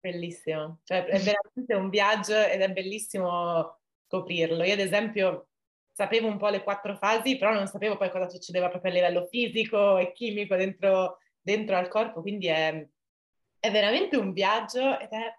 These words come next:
penso, una bellissima scoperta di noi stessi. Ci aiuta veramente a normalizzare tante cose, perché poi spesso credo che sia la mancanza di informazione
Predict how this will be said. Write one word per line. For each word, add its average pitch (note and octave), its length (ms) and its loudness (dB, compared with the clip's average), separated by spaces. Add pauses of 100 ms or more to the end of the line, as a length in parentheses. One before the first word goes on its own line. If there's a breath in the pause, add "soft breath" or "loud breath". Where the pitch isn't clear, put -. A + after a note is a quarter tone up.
(120)
penso, A#3+ 280 -6
una A3+ 120 0
bellissima F#3+ 640 -4
scoperta F#3 800 -4
di G3+ 140 -6
noi F#3 160 -4
stessi. F3 680 -8 (760)
Ci - 140 -2
aiuta A#3+ 340 0
veramente A3 1000 -2 (400)
a A3 440 -2 (200)
normalizzare A#3 1000 0
tante F3+ 360 -8
cose, F3+ 340 0
perché F#3 240 -8
poi C4+ 160 0
spesso B3+ 460 -4
credo F#3 280 0
che F3+ 340 0 (320)
sia A3+ 100 0
la G#3 100 2
mancanza G#3 500 -4
di G#3+ 80 -2
informazione G3 1120 -4